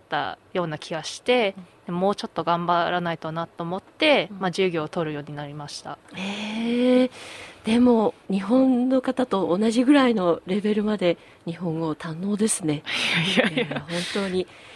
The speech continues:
Speaker 2: で、それを生かした、えー、交流員としてのお仕事なんですが、いかがですか？まあ、数ヶ月ですけれども、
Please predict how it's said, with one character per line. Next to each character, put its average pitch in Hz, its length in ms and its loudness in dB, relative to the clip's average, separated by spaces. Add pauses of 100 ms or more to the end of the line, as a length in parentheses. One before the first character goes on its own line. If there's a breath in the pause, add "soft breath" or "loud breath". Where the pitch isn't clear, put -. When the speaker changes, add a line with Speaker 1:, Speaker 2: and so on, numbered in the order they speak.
(120 loud breath)
Speaker 2:
で、 220 80 -6
そ 247 140 0
れ 277 80 4
を 277 100 4
生 269 100 0
か 294 140 0
し - 120 -8
た、 180 240 0 (360 loud breath)
え 175 200 -6
ー、 - 100 -8
交 185 140 -2
流 175 300 0
員 147 180 -6
と 151 140 -8
し - 120 -10
て 175 120 -4
の 160 120 -2
お 147 40 -8
仕 - 140 -6
事 151 220 -8
な 143 120 -8
ん 135 40 -10
で 135 80 -8
す - 140 -10
が、 147 140 -6 (360 loud breath)
い 160 60 -8
か 381 160 2
が 453 100 0
で 233 80 0
す - 120 -6
か？ 185 160 -6
ま 175 120 -4
あ、 165 40 -6
数 - 260 -2
ヶ 277 140 2
月 196 260 -4
で 143 120 -4
す - 120 -10
け 156 140 -8
れ 147 80 -6
ど 143 100 -8
も、 165 280 -2